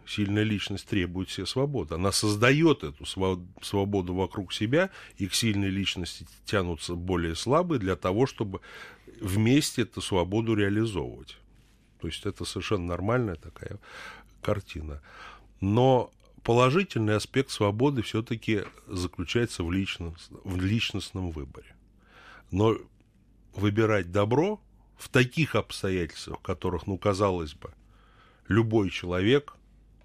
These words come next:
выбрал бы зло, способен не всякий. Вот книга Иова,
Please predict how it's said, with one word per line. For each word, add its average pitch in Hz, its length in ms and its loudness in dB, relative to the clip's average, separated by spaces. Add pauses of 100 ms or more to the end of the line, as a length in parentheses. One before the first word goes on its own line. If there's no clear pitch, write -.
(140)
выбрал 85 400 -2
бы 85 160 -4
зло, 127 360 0 (880)
способен 113 520 -2
не 110 100 0
всякий. - 460 -12 (640)
Вот 160 180 0
книга 147 380 4
Иова, 90 580 0